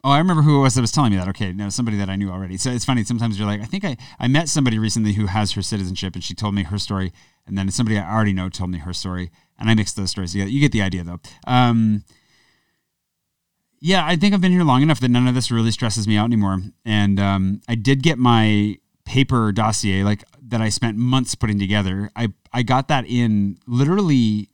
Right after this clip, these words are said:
days before they finally opened the electronic version to Paris. They've been testing,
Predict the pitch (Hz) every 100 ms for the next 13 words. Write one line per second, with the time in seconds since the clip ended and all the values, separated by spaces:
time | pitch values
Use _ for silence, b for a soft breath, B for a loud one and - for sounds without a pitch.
0 | 110 120 131 139 120 113 123 110 107 101
1 | 101 101 98 - 123 120 117 98 104 107
2 | 98 95 101 - 107 107 98 98 104 -
3 | 110 98 85 95 92 123 143 139 _ _
4 | 107 - 110 135 185 - - b b b
5 | b 120 123 131 117 123 - 151 147 139